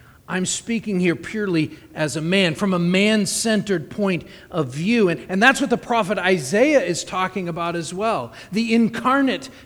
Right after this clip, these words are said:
Christ, the God in the flesh that laid aside his glory, his majesty, and his beauty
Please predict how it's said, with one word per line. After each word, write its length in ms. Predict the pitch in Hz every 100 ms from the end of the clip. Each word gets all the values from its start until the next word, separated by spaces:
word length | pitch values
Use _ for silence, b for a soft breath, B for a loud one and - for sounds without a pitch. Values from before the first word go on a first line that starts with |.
| -
Christ, 460 | - 226 170 151 -
the 100 | 185
God 460 | 143 220 233 247
in 240 | 247 226 214
the 100 | 190
flesh 840 | - - 240 233 160 - - - B B
that 160 | 196 185
laid 300 | 196 240 262
aside 480 | 262 - 240 247
his 240 | 208 208 -
glory, 520 | - 175 170 143 120 B
his 260 | - 214 175
majesty, 840 | 185 208 226 190 208 - 202 - -
and 120 | 196
his 180 | 180 143
beauty 760 | 135 156 175 240 254 175 151